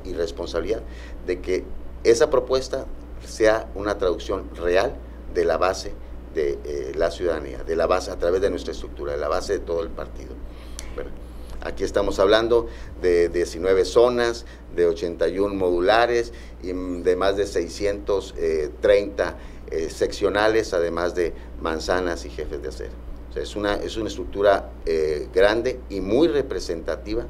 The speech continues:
que ha, eh, tenido participación en diferentes procesos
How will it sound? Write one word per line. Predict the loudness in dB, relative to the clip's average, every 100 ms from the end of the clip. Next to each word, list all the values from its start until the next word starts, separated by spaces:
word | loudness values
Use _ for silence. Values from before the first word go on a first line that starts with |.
| -10 -12 -12 -12 -6
que | 0 2 4 4
ha, | 6 6 4 0 -8 -4
eh, | -4 -2
tenido | -2 0 0
participación | 0 -2 -4 -8 -6 -4 -4 -4 -6 -12 -12 -8
en | -6 -6 -6
diferentes | -8 -2 0 0 -2 -4
procesos | -4 0 0 -2 -6